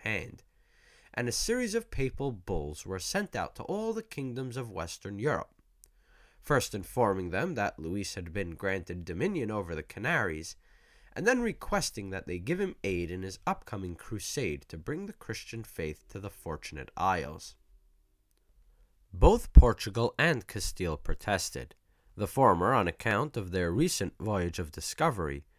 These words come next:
and the latter based on the doctrine that they, as successors to the ancient Visigothic kingdom of Hispania, held sole rights to the North African coastline.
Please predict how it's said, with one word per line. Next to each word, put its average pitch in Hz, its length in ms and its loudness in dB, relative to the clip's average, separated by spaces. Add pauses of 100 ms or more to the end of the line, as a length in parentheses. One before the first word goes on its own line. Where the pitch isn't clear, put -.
(440)
and 147 160 0
the 156 60 2
latter 165 400 4
based 98 400 -2
on 90 180 -2
the 78 80 -4
doctrine 98 640 -2
that 85 300 -4
they, 139 360 2
as 82 200 -2
successors - 640 -8
to - 140 -10
the 92 180 -6
ancient 90 420 -6
Visigothic 110 760 -4 (140)
kingdom 87 380 -8
of 76 140 -8
Hispania, 95 720 -2 (640)
held 151 300 -2
sole 196 420 0
rights 90 400 -4
to - 160 -10
the 104 100 -6
North 78 360 -4
African 80 460 -8
coastline. - 640 -6